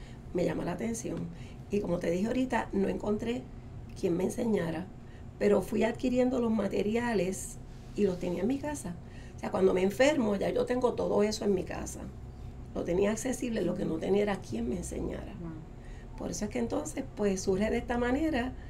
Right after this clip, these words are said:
Speaker 1: eh, eh, lo tengo que hacer autodidacta, fue así, y, y no me arrepiento,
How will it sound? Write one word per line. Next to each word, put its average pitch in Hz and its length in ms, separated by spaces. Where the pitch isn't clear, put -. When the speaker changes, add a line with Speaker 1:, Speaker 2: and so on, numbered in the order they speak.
Speaker 1:
eh, 180 400
eh, 185 260
lo 185 160
tengo 185 260
que 220 60
hacer 220 380
autodidacta, 214 960
fue 190 160
así, 262 340
y, 175 440
y 196 120
no 196 100
me 202 120
arrepiento, 247 580